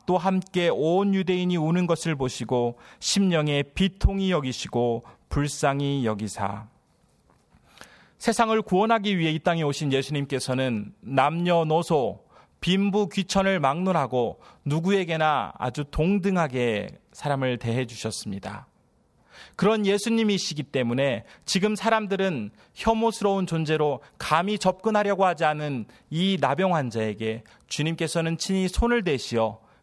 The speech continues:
그를 치유해 주시고 계시는 것입니다. 이 모습은 예수님께서는 진실로 인간의 모든 질병과 죽음을 다스리시는 분이심을 보여줌과 동시에 예수님의 구원이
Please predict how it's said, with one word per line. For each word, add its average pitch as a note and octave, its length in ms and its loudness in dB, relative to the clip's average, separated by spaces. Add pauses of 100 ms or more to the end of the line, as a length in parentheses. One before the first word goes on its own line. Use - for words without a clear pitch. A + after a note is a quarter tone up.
그를 A2 400 -2
치유해 F3+ 520 -2
주시고 A#2+ 600 -8
계시는 A#2 440 -4
것입니다. G#2 600 -10 (2000)
이 E3+ 80 2
모습은 G#3 540 2
예수님께서는 F3 1120 0
진실로 F#3+ 920 2
인간의 F#3 380 2
모든 F#3 340 2
질병과 F#3+ 1000 2
죽음을 F3 640 0 (280)
다스리시는 F#3 920 0
분이심을 F3+ 520 0
보여줌과 F3 600 0
동시에 A#2+ 640 -2 (460)
예수님의 G#3 460 2
구원이 F#3+ 540 0